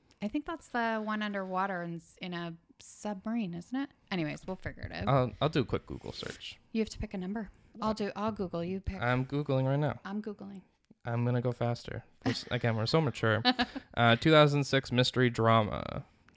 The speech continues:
Speaker 1: Is it Harrison Ford?
Speaker 2: It is. Christopher, directed by Christopher Nolan. Wow, this is a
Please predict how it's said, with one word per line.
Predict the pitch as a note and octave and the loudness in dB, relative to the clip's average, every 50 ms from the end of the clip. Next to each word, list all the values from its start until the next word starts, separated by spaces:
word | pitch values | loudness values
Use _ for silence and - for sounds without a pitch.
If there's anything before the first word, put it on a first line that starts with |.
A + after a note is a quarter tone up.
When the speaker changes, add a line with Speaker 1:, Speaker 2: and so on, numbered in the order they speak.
| - - | -12 -10
Speaker 1:
Is | F#3+ F3+ - | -6 -2 0
it | G3 - | 0 0
Harrison | F3 F#3 F3+ F3+ - - F#3 | 0 -2 -2 -2 -4 -4 -6
Ford? | E3+ F3+ E3+ F3+ C4 G#4+ - _ - | -4 -2 -2 -2 -2 -4 -6 _ -4
Speaker 2:
It | - A2+ G#2 | -2 0 2
is. | G#2+ G#2 G#2 G#2+ - - - | 2 2 2 0 -4 -6 -2
Christopher, | - - C3 - - - B2 - - A#2 A2+ A2+ G2+ - | 0 0 0 0 0 -2 -2 0 0 0 0 0 0 6
directed | - B2 C3 - - C#3 C#3 | 8 8 8 8 6 4 6
by | C#3 C#3 | 4 4
Christopher | - - D3 - - - C3 - C#3 | 6 4 2 2 2 -2 -2 0 2
Nolan. | B2+ B2+ B2+ C3+ D3 E3 F#3 - - | 4 6 6 6 6 4 2 0 0
Wow, | A2 A#2 D#3+ F#3+ C3+ G#2+ | 2 4 6 6 4 4
this | G#2+ A#2+ E3+ - | 2 0 0 0
is | - D#4 D3+ - - | -2 -2 -2 0 0
a | A2+ A2 | 0 0